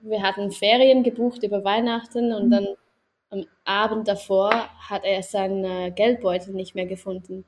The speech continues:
Speaker 1: Und wir haben echt die ganz, das ganze Haus durchsucht und haben es nie gefunden,
Speaker 2: Mhm.
Speaker 1: bis zum Abflug.
Speaker 2: Mhm.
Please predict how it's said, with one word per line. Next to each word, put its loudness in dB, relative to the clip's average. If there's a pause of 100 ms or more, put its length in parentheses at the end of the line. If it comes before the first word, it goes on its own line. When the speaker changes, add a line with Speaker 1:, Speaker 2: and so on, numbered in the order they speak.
(420)
Speaker 1:
Und -4
wir 2
haben 0 (220)
echt 0 (120)
die -8
ganz, -4
das -12
ganze -6
Haus -4
durchsucht -8
und -8
haben -2
es -10
nie 0
gefunden, 2
Speaker 2:
Mhm. 6 (140)
Speaker 1:
bis 4
zum -2
Abflug. -2 (380)
Speaker 2:
Mhm. -2